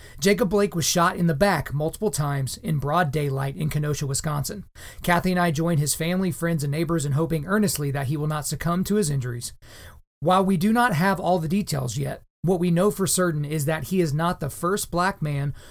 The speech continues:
or person to have been shot or injured by merc-, or mercilessly killed at the hands of individuals of law enforcement in our state or our country.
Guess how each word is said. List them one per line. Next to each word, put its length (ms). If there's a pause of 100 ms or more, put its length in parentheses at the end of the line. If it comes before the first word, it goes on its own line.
(100)
or 140
person 460
to 120
have 140
been 140
shot 380
or 120
injured 340
by 340
merc-, 380 (180)
or 240
mercilessly 560
killed 360 (280)
at 120
the 100
hands 360
of 140
individuals 560
of 120
law 200
enforcement 520
in 120
our 120
state 360 (300)
or 200
our 160
country. 440